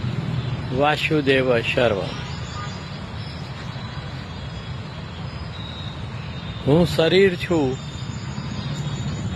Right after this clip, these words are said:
અને આ શરીર મારું છે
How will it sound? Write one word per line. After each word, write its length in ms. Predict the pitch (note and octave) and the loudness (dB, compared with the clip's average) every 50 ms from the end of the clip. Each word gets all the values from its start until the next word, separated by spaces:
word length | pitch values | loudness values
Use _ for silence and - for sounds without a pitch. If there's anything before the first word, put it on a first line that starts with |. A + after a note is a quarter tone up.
| - - - - | -4 -4 0 2
અને 540 | D3+ D3 D#3 D#3 D#3 D#3 D3+ C#3 C3+ - - - - - - - - - - - | 4 4 6 6 6 6 6 6 4 2 0 -4 -8 -8 -10 -8 -8 -8 -2 2
આ 140 | C#3+ C#3+ | 2 2
શરીર 500 | C3 - - D#3+ D#3+ E3 F3 F3 F3 E3 | 2 4 4 6 6 8 8 8 8 8
મારું 420 | D#3 D3 D3 D3 D3 D#3 D#3+ D#3+ D3+ | 6 6 6 6 8 6 6 4 2
છે 320 | - - C#3 A#2+ G#2 F#2+ | 2 4 4 4 4 4